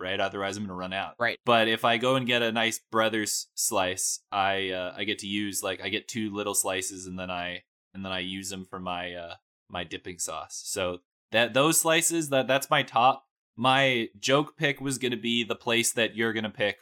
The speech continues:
Speaker 1: for your slices because you talk about it all the time.
Speaker 2: Yeah, King Slice.
Speaker 1: And, <laughs> and, uh,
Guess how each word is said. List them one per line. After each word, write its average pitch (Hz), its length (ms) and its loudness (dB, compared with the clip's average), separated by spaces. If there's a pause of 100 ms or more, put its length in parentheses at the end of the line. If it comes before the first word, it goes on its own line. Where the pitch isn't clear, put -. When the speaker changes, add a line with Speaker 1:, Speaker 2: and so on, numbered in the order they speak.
Speaker 1:
for 104 100 -2
your 101 200 0
slices 95 480 -2
because 95 300 -8
you 92 60 -10
talk 90 280 -4
about 85 220 -10
it 90 80 -8
all 90 120 -8
the 90 80 -20
time. 90 320 -8
Speaker 2:
Yeah, - 220 -4
King 120 180 -10
Slice. - 160 -6
Speaker 1:
And, 110 320 2 (120)
<laughs> - 220 -2
and, 131 380 2
uh, 123 240 4